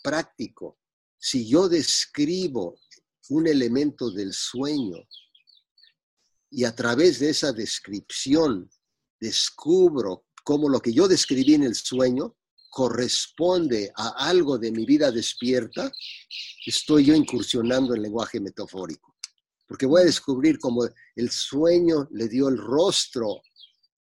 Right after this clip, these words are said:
de algo que yo creo conocer, pero si en vez de interpretarlo lo describo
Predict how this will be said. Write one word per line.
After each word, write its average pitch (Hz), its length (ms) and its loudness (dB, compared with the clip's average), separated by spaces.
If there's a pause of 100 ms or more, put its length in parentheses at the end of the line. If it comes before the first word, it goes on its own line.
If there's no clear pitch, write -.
(480)
de 113 180 -2
algo 135 420 2
que 120 120 -2
yo 135 160 2
creo 185 260 4
conocer, 139 600 0 (1600)
pero 135 200 2
si 131 220 0
en 120 140 0
vez 180 220 4
de 165 80 2
interpretarlo 139 880 -2
lo 110 180 -6
describo 123 800 -8